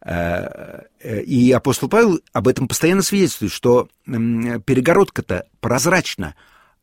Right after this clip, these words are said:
а страх присущ. Перейти, все знаем, надо будет. И многие благодатью Божией знают, что будет жизнь, и будет жизнь с избытком,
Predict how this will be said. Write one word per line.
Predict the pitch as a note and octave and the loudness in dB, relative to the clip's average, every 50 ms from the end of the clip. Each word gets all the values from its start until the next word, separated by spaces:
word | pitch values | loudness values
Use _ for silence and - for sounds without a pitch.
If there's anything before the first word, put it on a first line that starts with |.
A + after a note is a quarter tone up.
| _ _ _ | _ _ _
а | - A2+ A#2 A#2 - - - | 0 2 2 2 0 -2 -6
страх | - - - - - E3+ G3+ A3+ G#3 - - - - _ | -6 -4 -4 0 0 2 2 2 0 -2 -6 -12 -16 _
присущ. | - - C#3 B2+ - - - A#2 - - - - - - - _ _ _ _ _ _ _ _ _ _ _ - - - - | -6 -4 -4 -4 -4 -6 -6 -6 -6 -6 -6 -6 -8 -10 -12 _ _ _ _ _ _ _ _ _ _ _ -20 -20 -20 -4
Перейти, | - C3 D3 D#3+ F#3 F#3 - D#4 | 2 4 6 6 6 6 4 2
все | D#4+ - - C4+ B3 | 2 4 2 4 4
знаем, | A#3 C#4 C4+ C4+ C4+ C#4 | 4 4 6 4 4 4
надо | C4+ B3 A#3 G#3 G3 | 4 4 4 4 2
будет. | G3+ F3 F#3 F#3 F3+ - - _ _ _ _ _ _ _ _ - - - - - - | 0 0 -2 -4 -4 -6 -12 _ _ _ _ _ _ _ _ -20 -20 -20 -20 -8 0
И | - D#3+ | 4 4
многие | D#3 F#3+ A3 A#3 F3 G3 G3 | 6 6 6 6 6 4 4
благодатью | E3 F3 E3+ F#3+ G3 F#3+ - F#3 | 4 4 6 6 4 4 4 2
Божией | F3+ G3 F3+ F#3+ F#3 | 2 4 4 4 4
знают, | E3 G3 F#3+ - | 4 2 2 2
что | - F#3+ D#3+ | 2 0 2
будет | D3+ F#3 A3 G#3+ A3+ F#3 | 2 4 4 4 2 2
жизнь, | F#3 F#3+ G#3 G#3 E3 A#2+ G#2+ F#2+ C#2 - _ _ _ _ _ _ _ _ _ _ _ - - - | 2 4 4 4 4 2 0 -2 -4 -6 _ _ _ _ _ _ _ _ _ _ _ -18 -2 0
и | A#2 | 2
будет | A#2 D#3 G3+ F3+ G#3+ F3 | 4 6 6 6 6 6
жизнь | D#3+ G#3+ A#3 G#3 | 6 6 6 6
с | F#3 - | 6 4
избытком, | A3+ A#3+ G#3 G#3 B3 B3 G3+ - - - F#2 C#2+ C#2 - | 4 4 4 4 4 4 4 2 0 -4 -4 -4 -6 -12